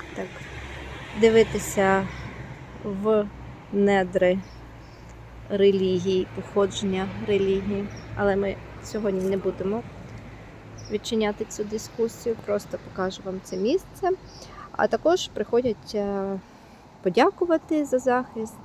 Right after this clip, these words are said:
е, Діві Марії і попросити в неї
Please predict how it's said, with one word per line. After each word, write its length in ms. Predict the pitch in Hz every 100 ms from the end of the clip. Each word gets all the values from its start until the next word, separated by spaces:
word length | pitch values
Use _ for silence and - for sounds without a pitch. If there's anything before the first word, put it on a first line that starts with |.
| -
е, 160 | 214 208
Діві 240 | 214 208
Марії 500 | 202 190 190 196 190 -
і 280 | 226 269 269 - - - - - - - - - - - - - - - - - - - -
попросити 500 | - 175 196 214 220
в 60 | 190
неї 480 | 180 190 196 185